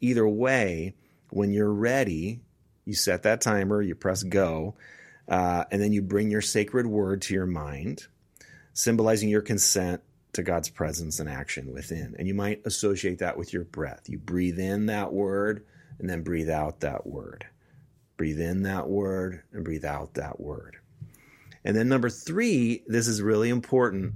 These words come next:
What's gonna happen many times during that ten minutes is, uh,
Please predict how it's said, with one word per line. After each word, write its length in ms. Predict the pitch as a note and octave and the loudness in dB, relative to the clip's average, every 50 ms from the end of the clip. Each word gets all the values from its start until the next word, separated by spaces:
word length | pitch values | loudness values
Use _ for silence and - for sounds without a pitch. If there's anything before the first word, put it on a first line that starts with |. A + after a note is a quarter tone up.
| G#2+ - | -6 -2
What's 200 | - G#2 G#2 - | 0 0 0 0
gonna 220 | - A2+ A2 G#2+ G#2+ | 2 2 2 4 4
happen 420 | A2 A2 A2 G#2+ G#2 F#2 F2+ F2+ | 4 4 2 2 0 0 0 2
many 300 | F#2+ G2 A2 B2 C#3 B2 | 2 2 2 2 2 0
times 400 | - - F#2+ E2 D#2 D2 E2 - | 0 0 -2 -2 -2 -6 -8 -4
during 160 | - E2+ E2+ | -4 -4 -4
that 200 | D#2+ D#2 C2+ - | -4 -4 -6 -6
ten 200 | - - D2+ C#2+ | -6 -6 -6 -6
minutes 320 | C#2+ C2+ - C#2+ D2+ - E2 | -6 -8 -10 -8 -6 -4 -4
is, 180 | E2 D#2+ - - - - - - - - - - _ - | -4 -4 -6 -12 -14 -18 -18 -16 -18 -18 -20 -16 _ -2
uh, 180 | - F2 E2+ | 0 0 0